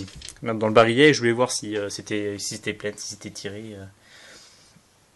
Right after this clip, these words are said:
Ah, ils étaient vides. Bon, là, vous voyez bien aussi, il y a une balle de,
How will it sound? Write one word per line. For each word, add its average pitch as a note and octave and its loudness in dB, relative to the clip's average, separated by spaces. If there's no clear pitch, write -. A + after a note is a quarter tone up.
Ah, B2 6
ils A#2 -2
étaient A2+ -6
vides. C#3+ -6
Bon, B2+ -2
là, C3+ 4
vous B2+ -10
voyez B2+ -6
bien C3+ -8
aussi, C3 -12
il C3 -12
y B2 -6
a - -6
une A#2+ -6
balle A#2 -2
de, A2 -6